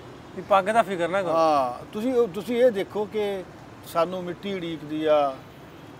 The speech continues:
Speaker 2: ਕਿਸੇ ਨੂੰ ਕਬਰ ਉਡੀਕਦੀ ਆ, ਕਿਸੇ ਨੂੰ ਮੜੀ ਉਡੀਕਦੀ ਆ। ਅਸੀਂ ਮੁਸਾਫਰ ਲੋਕ ਆ,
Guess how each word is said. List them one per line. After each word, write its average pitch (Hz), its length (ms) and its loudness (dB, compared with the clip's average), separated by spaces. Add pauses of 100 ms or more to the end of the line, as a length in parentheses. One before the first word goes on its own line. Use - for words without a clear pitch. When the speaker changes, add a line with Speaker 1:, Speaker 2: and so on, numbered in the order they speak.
(160)
Speaker 2:
ਕਿਸੇ 160 200 -6
ਨੂੰ 165 120 -6
ਕਬਰ 160 280 2
ਉਡੀਕਦੀ 151 500 0
ਆ, 151 140 4
ਕਿਸੇ 147 280 -10
ਨੂੰ 151 120 -4
ਮੜੀ 165 300 -2
ਉਡੀਕਦੀ 147 420 -2
ਆ। 151 120 4
ਅਸੀਂ 151 200 -4
ਮੁਸਾਫਰ 143 580 0
ਲੋਕ 143 380 -4
ਆ, 143 220 -4